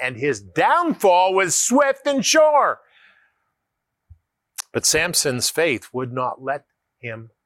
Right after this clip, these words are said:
fall without taking the Philistine culture down with him. Absolutely fascinating. This is unbelievable.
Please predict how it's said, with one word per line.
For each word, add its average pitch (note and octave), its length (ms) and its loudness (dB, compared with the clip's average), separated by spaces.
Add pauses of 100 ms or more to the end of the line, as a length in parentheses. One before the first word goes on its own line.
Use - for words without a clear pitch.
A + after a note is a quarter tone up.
fall F#2 460 -4
without G#2+ 380 -10
taking D3+ 560 -12 (300)
the A2 140 -10 (100)
Philistine C#3+ 520 -10
culture F#3 400 -10
down D#2 380 -12 (760)
with G2 240 -4
him. - 120 -16 (1160)
Absolutely B3 720 4
fascinating. F#3+ 720 0
This F#3 240 2
is D#3+ 240 0 (320)
unbelievable. C3 800 0